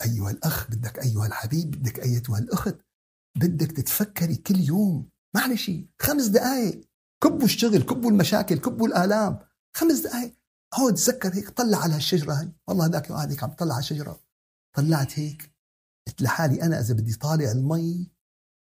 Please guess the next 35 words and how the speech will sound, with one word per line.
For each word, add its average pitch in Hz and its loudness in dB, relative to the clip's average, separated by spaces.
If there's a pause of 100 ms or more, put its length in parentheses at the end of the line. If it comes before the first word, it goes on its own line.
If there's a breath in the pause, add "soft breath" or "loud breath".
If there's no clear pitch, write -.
(320)
لأعلى 131 2
الشجرة، 120 -2
طولها 147 2
شي - -2
عشرين 107 0
متر، - -6 (380)
أنا 240 6
بدي 131 4
طالع 113 0
المي، 117 -2 (140)
والله 117 4
ما 101 2
بيطلع 107 -2
بإيدي." 123 -2 (880)
طيب 165 12
بربيش، 220 6 (400)
والله 214 8
ما 196 10
بيطلع 170 2
بي-، 185 0
ما 240 4
بيوصل. 214 0 (1080)
طيب - -2
كيف 202 -4
عم 143 -2
بيطلع؟ 139 -4 (400)
كيف - 2
عم 160 0
تطلع 135 -4
المي 143 2
لأعلى 135 -2
نقطة - -6
بالشجرة 127 -2
بهدوء 123 2
وبصمت 160 2